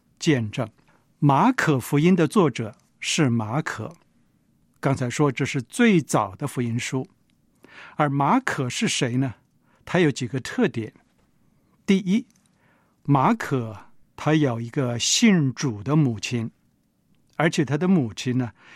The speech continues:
有侍奉主。根据《使徒行传》十二章十二节，你会知道，当彼得从监狱里面很神奇的，有神的恩典带领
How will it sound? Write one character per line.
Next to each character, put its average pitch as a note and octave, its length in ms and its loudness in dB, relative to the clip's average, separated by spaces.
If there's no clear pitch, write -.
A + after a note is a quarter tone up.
有 C3 240 0
侍 - 260 -2
奉 B2+ 240 0
主。 A#2 240 -6
根 A3+ 160 6
据 G3+ 160 4
《使 - 180 0
徒 E3 140 0
行 D3+ 240 4
传》 D3 260 2
十 - 220 -2
二 D#3 180 0
章 C#3+ 420 -2
十 - 300 -2
二 G3 220 2
节， A#2+ 220 -6
你 A#2 120 -4
会 B2+ 160 -6
知 C#3 180 -4
道， A2 240 -2
当 E3+ 220 2
彼 C3 180 -6
得 B2+ 320 -6
从 C3+ 360 0
监 G3 280 2
狱 F#3 200 -2
里 A#2 160 -6
面 B2+ 280 0
很 A#2 580 -2
神 C#3+ 400 2
奇 - 300 -2
的， G#2+ 160 -10
有 C3+ 140 0
神 D3 200 2
的 D#3 80 2
恩 G3 240 4
典 B2+ 340 0
带 G3+ 220 2
领 B2+ 440 -6